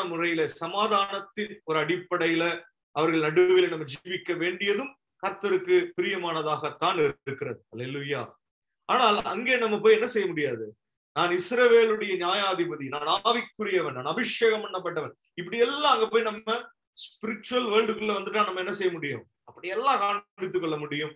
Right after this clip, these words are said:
அப்படியெல்லாம் நம்ம செயல்பட முடியும். ஆனால் உலகத்துக்குள்ள போனா நம்ம வெளியரங்கமா எப்படி இருக்கும்?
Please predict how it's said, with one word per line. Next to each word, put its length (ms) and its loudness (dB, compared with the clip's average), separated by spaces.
அப்படியெல்லாம் 440 0
நம்ம 220 -4
செயல்பட 540 0
முடியும். 340 -8
ஆனால் 220 -2
உலகத்துக்குள்ள 680 2
போனா 220 -2
நம்ம 180 -4
வெளியரங்கமா 760 0
எப்படி 240 -2
இருக்கும்? 300 -2